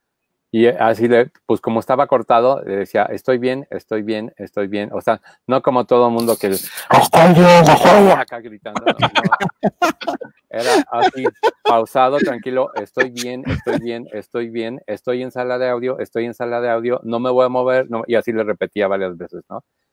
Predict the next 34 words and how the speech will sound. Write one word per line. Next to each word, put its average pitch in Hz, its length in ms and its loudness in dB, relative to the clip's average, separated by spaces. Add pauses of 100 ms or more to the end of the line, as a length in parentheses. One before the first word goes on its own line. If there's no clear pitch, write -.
(280)
Y 110 80 -6
digo, 110 300 2
"No 123 240 0
te 160 120 0
espantes, 151 680 -4
vas 110 380 0
a 139 140 2
escuchar 113 440 -4
que 120 120 -8
se 110 100 -10
cayeron 107 680 -8
cosas 110 420 -4
por 104 180 -2
aquí, 101 200 -4
por 107 180 -6
donde 101 220 -6
estoy, 113 380 -2 (560)
pero 107 220 4
estoy 123 320 0
bien, 143 280 -4 (160)
¿ok? 95 220 -10 (180)
Y 131 260 -4
pues - 160 -14
me 101 120 0
voy 107 160 4
a, 127 160 4
a 107 180 -2
esperar 104 440 0
para 98 200 0
ver 101 140 -4
cuándo 107 200 -6
me 113 120 -4
muevo, 131 280 0
quiero 117 400 -2